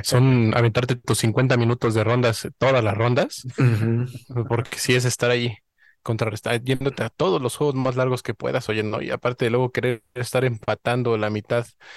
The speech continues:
Speaker 1: de, de tus rondas y no te apuras, no.
Speaker 3: Cabrón.
Speaker 1: Hay que ser muy paciente para esas cosas.
Speaker 3: <laughs> Y, bueno, como, como todos los torneos de Magic, no puede haber no controversia.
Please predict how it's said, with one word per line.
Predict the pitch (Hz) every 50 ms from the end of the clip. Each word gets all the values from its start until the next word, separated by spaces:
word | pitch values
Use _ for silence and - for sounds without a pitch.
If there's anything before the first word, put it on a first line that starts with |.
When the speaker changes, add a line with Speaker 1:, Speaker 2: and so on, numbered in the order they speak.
| - - _ _ -
Speaker 1:
de, | 117 117 110 110 107 -
de | 127 120 120 -
tus | - 120 113
rondas | 110 113 120 123 120 117 - -
y |
no | 113 113 -
te | - -
apuras, | 101 - - 123 131 160 170 - -
no. | - - - 120 - - - _ _ _ _ _ _ _ _ - - - -
Speaker 3:
Cabrón. | - 73 - - - - -
Speaker 1:
Hay | -
que | -
ser | - 151 143
muy | 139 131
paciente | - - - 131 127 117
para | - 113 110
esas | - 123 113
cosas. | - - 113 - - - - - - - - - - - - - - - - - - _ _ _ _ -
Speaker 3:
<laughs> | 123 - - 113
Y, | - 165 165 170 165 170 165 165 160 156 135 131 131
bueno, | 151 180 214 208 180 151 131 127 - - - _
como, | - 156 147 151 135 - -
como | - - 160 151 151 151
todos | - 220 226
los | 160 135 131
torneos | 127 131 127 147 151 143 131
de | 117
Magic, | 120 120 120 120 135 143 135 - - - _ _ -
no | 127 127 131 135 135
puede | 131 135 139 131 127 123
haber | 110 101 113 117 113 - - -
no | 117 120 131 135
controversia. | 131 127 107 - - 92 104 113 113 - - 113 135 156 135